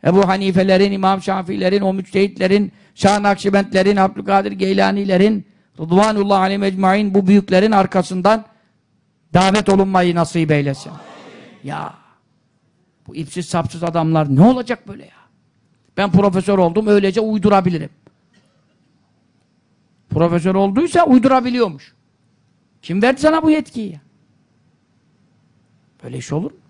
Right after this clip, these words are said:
"Delilinizi getirin." diyor, mükafatınızı alın. "Ve in lem yekun burhan," elinizde delil yoksa veya batıl bir delile tutunduysanız, hakkı gizlediyseniz,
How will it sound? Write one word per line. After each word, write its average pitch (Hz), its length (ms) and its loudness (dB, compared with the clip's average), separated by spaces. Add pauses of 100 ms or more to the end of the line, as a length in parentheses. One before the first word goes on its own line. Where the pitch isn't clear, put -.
(420)
"Delilinizi 277 520 2
getirin." 339 400 0
diyor, 381 200 2 (360)
mükafatınızı 185 760 0
alın. 127 140 -12 (280)
"Ve 285 180 4
in 415 60 -2
lem 381 140 -2
yekun 247 260 2
burhan," 208 400 0
elinizde 220 560 -4
delil 226 280 0
yoksa 262 420 -2 (680)
veya 165 400 2
batıl 196 500 0
bir 220 140 -2
delile 208 400 2
tutunduysanız, 185 960 0 (1400)
hakkı 214 720 0
gizlediyseniz, 190 880 -2